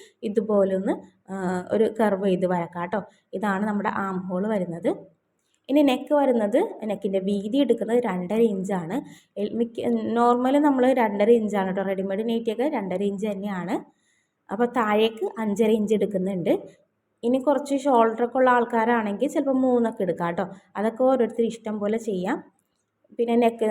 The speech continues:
ബാക്ക് നെക്കിൻ്റെ ഇറക്കം വരുന്നത് രണ്ടര ഇഞ്ചാണ്. അത് ഞാനൊരു യു ഷേപ്പിൽ വ-, വരച്ചു കൊടുക്കുന്നുണ്ട്.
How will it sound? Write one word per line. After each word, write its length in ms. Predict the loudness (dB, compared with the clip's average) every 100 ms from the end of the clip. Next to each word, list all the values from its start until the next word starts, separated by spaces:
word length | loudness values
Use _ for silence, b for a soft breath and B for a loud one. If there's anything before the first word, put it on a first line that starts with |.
| 0
ബാക്ക് 400 | 4 4 2 -2
നെക്കിൻ്റെ 280 | -2 2 2
ഇറക്കം 340 | 2 -2 0
വരുന്നത് 280 | 0 0 -2
രണ്ടര 380 | 0 0 0 0
ഇഞ്ചാണ്. 420 | -2 -4 -8 -12 _ b b 0
അത് 80 | 2
ഞാനൊരു 280 | 4 4
യു 260 | 4 6 4
ഷേപ്പിൽ 400 | 4 2 4 2
വ-, 160 | 2 2
വരച്ചു 280 | -2 -2 -2
കൊടുക്കുന്നുണ്ട്. 680 | -2 -2 -2 0 0 0